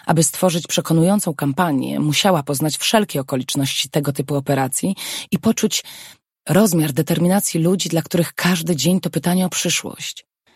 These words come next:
Przy tej okazji poznała jednego sympatycznego lekarza, chyba nawet doktora nauk medycznych. Zaproponowała mu wspólny lunch.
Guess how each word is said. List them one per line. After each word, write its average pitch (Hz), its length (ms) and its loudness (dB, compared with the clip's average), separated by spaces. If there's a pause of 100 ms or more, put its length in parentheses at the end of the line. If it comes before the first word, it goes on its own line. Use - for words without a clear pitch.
(280)
Przy - 140 -4
tej 330 180 2
okazji 233 320 2
poznała 190 340 2
jednego 175 480 0
sympatycznego 165 640 -4
lekarza, 147 480 0
chyba - 300 -6
nawet 220 420 0 (120)
doktora 202 460 0
nauk 175 300 -2
medycznych. - 600 -4 (480)
Zaproponowała 165 720 2
mu 160 80 0
wspólny 135 440 -4
lunch. 50 420 -8